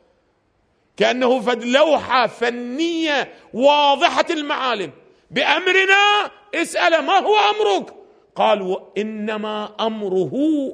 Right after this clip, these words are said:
إذا أراد شيئاً أن يقول له كن فيكون". إذن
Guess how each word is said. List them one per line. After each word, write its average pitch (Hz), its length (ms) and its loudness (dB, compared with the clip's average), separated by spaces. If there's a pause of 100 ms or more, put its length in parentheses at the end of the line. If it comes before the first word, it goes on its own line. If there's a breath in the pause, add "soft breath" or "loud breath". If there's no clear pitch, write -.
(120)
إذا 220 440 0
أراد 185 400 -2
شيئاً 165 400 -6 (460 loud breath)
أن 220 80 2
يقول 208 600 -2
له 196 260 0
كن 359 800 0 (960)
فيكون". 294 1300 2 (1120)
إذن 294 560 0